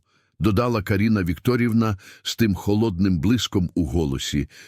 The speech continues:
який не потребував оплесків. І саме в ту мить, коли всі келихи торкнулися один одного, зал наповнився іншим звуком, коротким, різким, як постріл.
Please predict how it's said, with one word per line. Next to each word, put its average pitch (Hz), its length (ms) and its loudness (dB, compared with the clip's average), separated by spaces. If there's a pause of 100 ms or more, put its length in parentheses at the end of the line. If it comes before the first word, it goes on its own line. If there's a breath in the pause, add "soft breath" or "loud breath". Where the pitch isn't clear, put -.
(120)
який 98 380 0
не 95 200 2
потребував 87 760 -2
оплесків. 67 720 -4 (300 soft breath)
І 110 120 4
саме 127 340 0
в 104 100 -6
ту 131 200 0
мить, 117 320 0
коли 113 280 0
всі 127 320 0
келихи 113 440 -2
торкнулися 110 580 0
один 107 240 0
одного, 113 380 -2 (280 loud breath)
зал 135 440 0
наповнився 127 800 -2
іншим 82 560 0
звуком, 65 580 -4 (360 soft breath)
коротким, 117 800 0 (160 loud breath)
різким, 107 720 2
як 104 200 -2
постріл. 73 600 -4